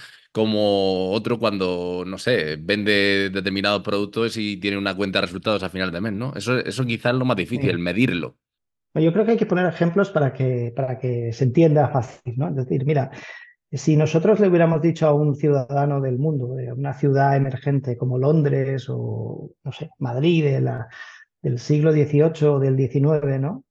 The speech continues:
Speaker 2: Que algún día los seres humanos pagaríamos para que alguna gente nos recogiera las basuras en, en la ciudad,
Speaker 1: Ujú.
Speaker 2: ¿no? Eh,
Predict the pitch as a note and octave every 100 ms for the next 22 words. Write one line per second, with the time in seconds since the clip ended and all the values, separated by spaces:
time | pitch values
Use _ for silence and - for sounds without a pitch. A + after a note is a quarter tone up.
0 | _ - C#3 C#3+ D#3 F#3 G3+ G#3+ F3 -
1 | - D3+ B2 E3 E3+ F#3 F3 D#3+ - -
2 | _ _ _ _ _ - D#3 D3 D3+ F#3
3 | F3 F3+ G#3+ - D3+ C#3+ D3 C#3 D#3 F3
4 | E3+ E3+ F#3+ E3 C#3+ C#3 - D#3 D#3 B2
5 | A#2+ F#3 E3 C3+ C3+ C#3 F3 C3+ C3 -
6 | C#3 E3+ F#2+ F#2 - - E3+ C4 - C3
7 | B2 A#2+